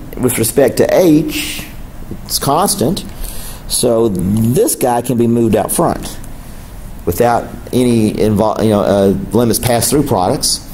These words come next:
And since h isn't part of this factor's expression, it really doesn't enter into the process of the limit. So I can go ahead and pull this guy out. And in the end, the only thing that I'm really trying to determine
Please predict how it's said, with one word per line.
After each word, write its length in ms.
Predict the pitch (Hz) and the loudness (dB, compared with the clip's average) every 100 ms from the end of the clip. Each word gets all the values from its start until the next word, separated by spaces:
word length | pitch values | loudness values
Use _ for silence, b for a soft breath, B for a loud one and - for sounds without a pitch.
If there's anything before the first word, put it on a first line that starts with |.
| B B B | B B B
And 200 | 101 107 | 0 2
since 320 | 104 120 113 - | 2 2 2 2
h 280 | 120 127 127 | 2 2 4
isn't 360 | 117 110 98 | 4 4 0
part 360 | 87 120 123 117 | 0 0 0 0
of 320 | 107 107 98 | 0 0 2
this 240 | 110 104 - - - | 2 2 0 -10 -4
factor's 600 | 113 107 107 101 98 95 | 0 0 0 0 2 0
expression, 720 | 80 - 160 180 110 113 131 | -4 0 0 2 0 0 0
it 60 | 117 92 | 0 2
really 200 | 113 117 | 4 6
doesn't 280 | 104 101 101 | 4 2 2
enter 200 | 104 101 | 2 2
into 180 | 98 104 | 2 2
the 100 | 92 | 0
process 540 | - 92 90 101 90 | 0 0 2 0 0
of 80 | 80 | 0
the 60 | |
limit. 340 | 82 123 110 - B B B B B B B | 0 2 0 -4 B B B B B B B
So 140 | - 131 | -4 0
I 60 | |
can 80 | 151 | 2
go 120 | 135 | 4
ahead 200 | 120 117 | 4 2
and 80 | 107 | 2
pull 180 | 123 107 | 2 2
this 160 | 107 | 2
guy 300 | - 101 98 | 2 0 2
out. 280 | 127 110 120 - - - - - - - B B B B - | 2 0 -2 -4 -6 -8 -8 -10 -8 -8 B B B B -2
And 140 | 110 | 2
in 60 | 104 | 2
the 340 | 104 143 190 | 2 0 0
end, 240 | 120 117 113 | 0 0 2
the 160 | 107 | 2
only 260 | - 170 202 | 2 2 2
thing 200 | - 139 | 2 2
that 100 | 123 | 2
I'm 100 | 117 | 2
really 160 | 120 | 2
trying 320 | 113 - 113 104 | 0 0 2 2
to 80 | |
determine 720 | 90 - 160 160 101 98 98 | 0 0 0 2 2 0 0